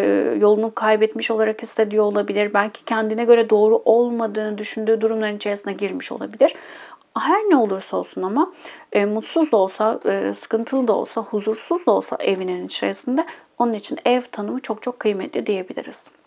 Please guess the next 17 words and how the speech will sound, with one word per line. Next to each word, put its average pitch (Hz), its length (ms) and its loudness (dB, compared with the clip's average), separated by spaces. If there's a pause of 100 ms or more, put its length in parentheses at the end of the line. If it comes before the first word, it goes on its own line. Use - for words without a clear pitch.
(720)
Şimdi 185 300 -2
diyorsanız 226 360 0
ki, 226 80 -4
"Hayır, 220 220 4
biz 202 120 -10 (100)
evlilik 196 460 -2
vesaire, 196 480 -2 (320)
e, 190 260 0
durumu 196 280 -4
yok." 214 260 -2
diyorsanız 240 500 2
eğer, 196 180 -4 (260)
şimdi 220 360 -4
burada 320 200 0
genel 285 280 2
olarak 254 400 2
baktığımızda, 240 720 -2